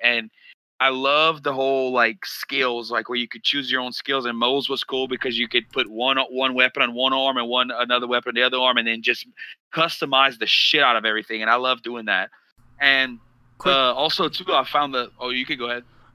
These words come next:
Speaker 2: Uh, just a quick question for you, Cooper. How was it with the menus with y'all? We, I'm assuming y'all played split screen,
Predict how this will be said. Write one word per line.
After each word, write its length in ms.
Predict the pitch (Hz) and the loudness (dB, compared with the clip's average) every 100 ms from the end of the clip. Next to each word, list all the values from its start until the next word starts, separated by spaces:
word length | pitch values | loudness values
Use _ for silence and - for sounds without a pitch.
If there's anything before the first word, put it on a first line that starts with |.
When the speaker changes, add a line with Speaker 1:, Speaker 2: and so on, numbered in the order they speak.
| _ _ - | _ _ -4
Speaker 2:
Uh, 20 | |
just 160 | 160 185 | -2 -2
a 20 | |
quick 220 | - 180 | 0 2
question 240 | 139 123 | 2 0
for 120 | 113 110 | 0 -4
you, 80 | 104 | -4
Cooper. 180 | 107 113 | -10 -10
How 240 | - 151 | 4 4
was 260 | 190 202 170 | 4 -4 -4
it 260 | 170 139 - | -4 -6 -4
with 200 | 135 123 | -6 -4
the 80 | |
menus 640 | 117 120 120 117 113 107 - | -4 -2 -2 -4 -4 -6 -8
with 180 | 123 131 | -6 0
y'all? 220 | 113 113 - | 0 -2 -8
We, 380 | 135 127 151 - | -12 -6 -6 0
I'm 160 | 139 | 2
assuming 300 | 151 147 170 | 2 0 0
y'all 100 | 143 | 0
played 200 | 123 123 | 0 -4
split 200 | - 135 | -6 -8
screen, 220 | 117 - | -6 2